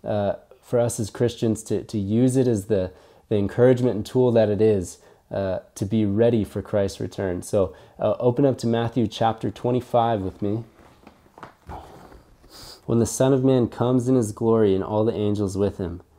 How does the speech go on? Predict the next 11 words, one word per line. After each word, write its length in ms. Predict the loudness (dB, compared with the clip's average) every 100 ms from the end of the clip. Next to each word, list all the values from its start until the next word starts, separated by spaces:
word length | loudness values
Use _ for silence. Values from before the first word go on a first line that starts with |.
| _ _ _
then 140 | 2 4
he 80 |
will 80 | 2
sit, 380 | 0 -2 -2 -2
he 160 | 0 0
will 100 | 0
sit 340 | 2 2 2
on 140 | 0 -2
his 200 | -2 -4
glorious 640 | -2 4 6 6 4 0
throne. 440 | -2 0 0 -4